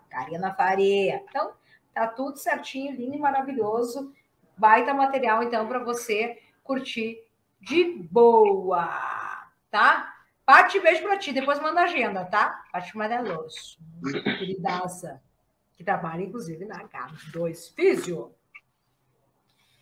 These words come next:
Albert Einstein é um dos maiores gênios da nossa história. O Q I dele era de cento e sessenta, mas ele não está sozinho nessa,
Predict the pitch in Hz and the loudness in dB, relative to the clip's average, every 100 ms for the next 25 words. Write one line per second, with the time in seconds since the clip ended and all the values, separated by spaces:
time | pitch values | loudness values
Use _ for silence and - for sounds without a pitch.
0 | _ _ _ _ - 302 381 392 - 349 | _ _ _ _ 6 10 10 8 6 8
1 | 359 403 415 - 403 381 349 349 349 339 | 10 10 6 4 4 4 2 2 -2 0
2 | 311 294 320 349 339 - 294 330 330 302 | 2 2 0 -2 -4 -2 0 0 0 0
3 | 294 294 302 269 - 262 240 214 202 214 | 0 -2 -4 -8 -2 4 6 6 4 0
4 | - 294 277 277 330 311 302 311 320 285 | -4 -6 -2 0 0 0 -2 -4 2 2
5 | 285 302 320 - 294 285 277 254 - 302 | 4 4 4 2 -8 -6 -4 -4 -4 -4
6 | 330 339 339 302 294 285 294 277 269 269 | -2 0 -2 -2 -4 -6 -2 -2 0 0
7 | 262 240 220 240 220 196 202 196 - 196 | 2 -2 -2 -4 -4 0 2 2 0 -8
8 | 147 | -8